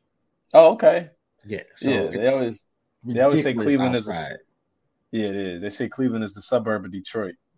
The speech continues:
Speaker 1: <laughs>
Speaker 2: Suburb? Mm, I
Speaker 1: Not
Speaker 2: don't
Speaker 1: the
Speaker 2: go that
Speaker 1: suburb,
Speaker 2: far.
Speaker 1: but, like, the city is the s-, the
Speaker 2: <laughs>
Speaker 1: city. It's like a mini version of Detroit.
Speaker 2: Yo, but you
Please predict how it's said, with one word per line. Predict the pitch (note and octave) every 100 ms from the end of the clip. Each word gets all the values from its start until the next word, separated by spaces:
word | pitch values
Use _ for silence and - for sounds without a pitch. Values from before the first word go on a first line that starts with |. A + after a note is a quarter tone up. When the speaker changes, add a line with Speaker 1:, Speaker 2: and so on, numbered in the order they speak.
| -
Speaker 1:
<laughs> | A#2 - C#3+ B2+ - B2+ - B2+ - - A2 - - - _ - G#3+ -
Speaker 2:
Suburb? | - - - - A3+ D4+ D#4 D#4+ E4 G3+
Mm, | A#3+ C4 C4 B3 A#3+ A3+
I | D#3
Speaker 1:
Not | F3 F#3+
Speaker 2:
don't |
Speaker 1:
the | D3
Speaker 2:
go | -
that | D3 D3+
Speaker 1:
suburb, |
Speaker 2:
far. | C#3+ C3+
Speaker 1:
but, | C3
like, | C3+ C3
the | C3
city | - F3+ E3 D3
is | B2 - -
the |
s-, | - G#4 -
the | B4+
Speaker 2:
<laughs> | - C5
Speaker 1:
city. | - B4 E4 C5 C5+ C5+ B4+ C5 B4 C5+ - A#4+ - B4+ - - -
It's | -
like | D3 B2+
a |
mini | C3 D#3 D3+
version | C#3+ C#3 A#2+ A#2+
of | A#2
Detroit. | A2+ - A#2 G2 - _ _ _ - - _
Speaker 2:
Yo, | D3 G#3+ G#3+ G3
but | C#3+ E3+ E3+
you | G#3 A#3